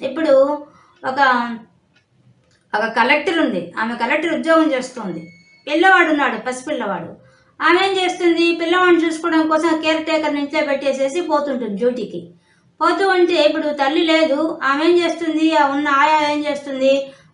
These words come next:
ఆ పిల్లవాడికి అన్ని బొమ్మలు ఇస్తుంది, ఆహారం టైం ప్రకారం పెడుతుంది, అన్ని చేస్తుంది. ఎన్ని చేసినా వాడు అమ్మ కావాలని ఏడ్చాడు అనుకో, అప్పుడు ఏం చేస్తుంది ఆమె?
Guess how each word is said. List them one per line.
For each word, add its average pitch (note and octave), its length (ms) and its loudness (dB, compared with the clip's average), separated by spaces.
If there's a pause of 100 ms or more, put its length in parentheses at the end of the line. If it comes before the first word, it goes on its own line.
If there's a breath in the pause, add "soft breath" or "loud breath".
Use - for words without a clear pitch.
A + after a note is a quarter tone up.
ఆ C4+ 80 2
పిల్లవాడికి D4 640 2
అన్ని C#4+ 460 -2
బొమ్మలు C4+ 320 -2
ఇస్తుంది, C#4 500 -4
ఆహారం C4+ 460 2
టైం C4+ 220 -4
ప్రకారం C4 500 -4
పెడుతుంది, C4 300 -4
అన్ని E4 260 -2
చేస్తుంది. G3 520 -4 (460 soft breath)
ఎన్ని D#4+ 320 2
చేసినా G4 380 4
వాడు F4+ 120 2
అమ్మ E4 220 4
కావాలని F4 580 6
ఏడ్చాడు D#4 240 0
అనుకో, B3+ 180 -4
అప్పుడు A#3+ 200 -2
ఏం F4 220 2
చేస్తుంది F4 300 -6
ఆమె? F3 360 -6